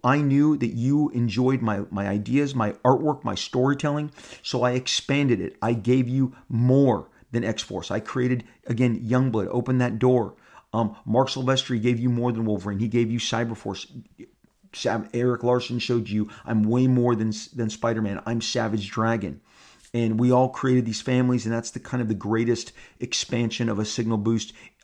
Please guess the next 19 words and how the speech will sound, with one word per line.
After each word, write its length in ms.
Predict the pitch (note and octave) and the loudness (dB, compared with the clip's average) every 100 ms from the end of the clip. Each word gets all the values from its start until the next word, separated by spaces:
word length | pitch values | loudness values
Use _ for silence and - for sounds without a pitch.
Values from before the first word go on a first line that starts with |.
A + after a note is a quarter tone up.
| _ | _
in 140 | C3 A#2 | -2 0
the 80 | G2+ | 0
history 420 | D3 C3+ C3+ B2 | -2 -2 2 2
of 100 | G#2 | 0
the 60 | |
business 340 | G2 B2+ A2+ G#2+ | 0 0 0 -6
that 80 | G#2+ | -2
we 180 | A2+ | -2
are 180 | F#2 F2 | -2 -4
in, 200 | F#2+ G2 | -6 -6
which 160 | G2 A2 | -4 -4
is, 180 | F#2+ - - | -6 -10 -8
which 160 | A#2 A2 | -6 -4
is 80 | - | -4
comic 400 | - C#3 C3 G#2+ | -4 2 2 2
books. 300 | F#2+ - - - - | -4 -10 -14 -20 -4
And 80 | A2+ | -4
of 120 | - | -2
course 480 | B2+ B2 - - | 2 2 2 -6